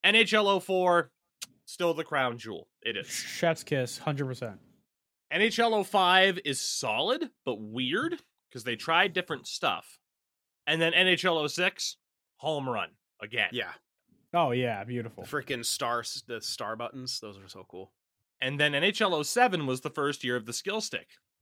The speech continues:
Speaker 2: Oh my God.
Speaker 1: Sucks.
Speaker 2: Dude, it
Speaker 1: Oh
Speaker 2: was so
Speaker 1: my
Speaker 2: bad
Speaker 1: God,
Speaker 2: to
Speaker 1: dude.
Speaker 2: watch. It was so bad to
Speaker 1: People
Speaker 2: watch. Imagine playing it, Jesus.
Speaker 1: Dude, people always shit on N H L fifteen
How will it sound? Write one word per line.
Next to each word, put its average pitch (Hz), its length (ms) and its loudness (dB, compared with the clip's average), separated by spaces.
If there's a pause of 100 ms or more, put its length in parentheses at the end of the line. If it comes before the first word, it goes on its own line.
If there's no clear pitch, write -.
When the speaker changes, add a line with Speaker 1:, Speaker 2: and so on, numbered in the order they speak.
Speaker 2:
Oh 127 200 -6
my 123 160 -4
God. 123 400 2
Speaker 1:
Sucks. 151 1500 4
Speaker 2:
Dude, 147 640 2 (180)
it - 200 -20 (100)
Speaker 1:
Oh 175 260 10
Speaker 2:
was 175 100 8
so 139 60 6
Speaker 1:
my 117 120 4
Speaker 2:
bad 107 100 -8
Speaker 1:
God, 139 400 6
Speaker 2:
to 131 80 4
Speaker 1:
dude. 135 100 4
Speaker 2:
watch. 127 360 -4 (580)
It 180 80 4
was 185 160 6
so 247 80 6
bad 233 120 6
to 220 100 6
Speaker 1:
People 196 80 4
Speaker 2:
watch. 175 440 0
Imagine 160 440 2
playing 143 400 0
it, 113 100 -2
Jesus. 127 480 -4 (680)
Speaker 1:
Dude, 165 240 -2
people 214 280 4
always 196 340 6
shit 185 240 4
on 160 140 6
N 147 80 2
H 156 180 0
L 143 100 4
fifteen 143 640 -6